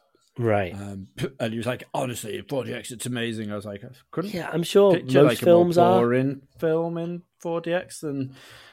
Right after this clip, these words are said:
Speaker 2: 'cause I thought it was a political thing about spice. Didn't realise that there was, like,
Speaker 1: I mean,
Speaker 2: wars and shit in it.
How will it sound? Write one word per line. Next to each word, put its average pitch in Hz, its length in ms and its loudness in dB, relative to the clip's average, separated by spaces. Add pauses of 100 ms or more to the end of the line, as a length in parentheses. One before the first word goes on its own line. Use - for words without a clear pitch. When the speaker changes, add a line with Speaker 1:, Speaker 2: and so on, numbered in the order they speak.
(140)
Speaker 2:
'cause 151 220 0
I 185 120 4
thought 185 140 2
it 165 40 2
was 135 100 -2
a 127 40 -6
political 123 540 -4
thing 117 260 -2
about 107 240 -4
spice. - 520 -10 (640)
Didn't 120 260 -2
realise 101 500 -2
that 107 120 -12
there 107 80 -10
was, 101 100 -8
like, 104 220 -6
Speaker 1:
I 185 60 2
mean, 190 140 4
Speaker 2:
wars 98 140 -6
and 101 120 -14
shit 107 180 -12
in 98 120 -16
it. - 120 -18